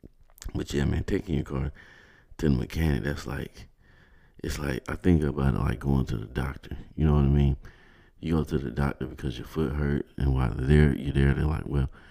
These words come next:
we might as well run this blood test. We might as well check your blood pressure, check your cholesterol." And next thing you know, you went because your foot was hurt, and you leave out diagnosed with diabetes,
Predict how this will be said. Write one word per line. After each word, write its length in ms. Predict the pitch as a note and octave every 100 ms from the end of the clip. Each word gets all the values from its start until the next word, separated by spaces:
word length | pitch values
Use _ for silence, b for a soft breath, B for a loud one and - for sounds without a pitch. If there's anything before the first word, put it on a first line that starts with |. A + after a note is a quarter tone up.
| B B
we 80 | -
might 160 | A#2 F#2+
as 120 | D#2+
well 200 | D2 C2
run 300 | C2 C#2 C2+
this 140 | C#2
blood 380 | - C#2+ C#2 C#2+
test. 340 | C2+ C2 C#2
We 80 | C#2
might 160 | C#2 D2
as 120 | C#2
well 120 | C2
check 300 | - C#2 B1+
your 80 | A#1+
blood 380 | - C#2+ C#2 -
pressure, 500 | C#2 C2 - C#2 C2 B B B - -
check 240 | D#2+ C#2
your 80 | B1+
cholesterol." 720 | - C#2 D2+ - C#2+ C#2 B1+
And 100 | D#2
next 180 | C#2 -
thing 220 | C#2+ C#2+
you 100 | C#2
know, 280 | C2+ C#2 - B B B B B
you 180 | - D2+
went 200 | F2 -
because 300 | - D#2+ -
your 80 | -
foot 240 | D#2+ D#2+
was 140 | -
hurt, 180 | D#2 D2+
and 120 | A1
you 80 | C2
leave 280 | C2+ D2+ C2+
out 320 | D2 C#2 -
diagnosed 540 | D2 C#2+ C2 C#2 C#2 -
with 160 | G1+
diabetes, 800 | D2+ C#2+ - D2 C#2+ C#2+ C#2 -